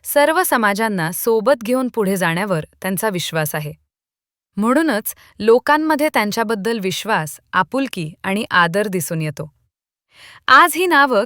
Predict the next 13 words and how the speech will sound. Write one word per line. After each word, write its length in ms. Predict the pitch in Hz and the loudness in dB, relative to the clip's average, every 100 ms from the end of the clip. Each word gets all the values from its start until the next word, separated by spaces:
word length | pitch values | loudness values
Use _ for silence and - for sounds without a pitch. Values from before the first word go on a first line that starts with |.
| - | 2
केवळ 260 | 247 277 | 4 6
व्यक्तींची 560 | 247 196 - 254 262 277 | 4 0 -2 -2 0 0
नाहीत, 280 | 214 156 147 - _ - _ | -2 -4 -6 -14 _ -20 _
तर 100 | 226 | -2
लोकांशी 720 | 220 202 185 240 254 - 208 - | 2 0 2 0 0 -2 -6 -8
थेट 260 | - 240 254 180 | -2 -2 -2 -4
जोडलेली, 580 | 180 175 170 208 185 143 _ _ - _ | -4 -2 0 0 0 -6 _ _ -20 _
कामातून 560 | 247 247 277 320 349 349 | 4 6 4 0 -2 -4
ओळख 340 | - 220 262 - | 2 4 4 0
निर्माण 360 | 262 220 196 190 | -2 0 -2 -2
केलेली 400 | 180 180 196 151 - | -2 -2 -4 -8 -6
व्यक्तिमत्व 580 | 180 - - 180 151 151 | -6 -4 -4 -4 -4 -4
आहेत. 360 | 151 147 - | -4 -6 -12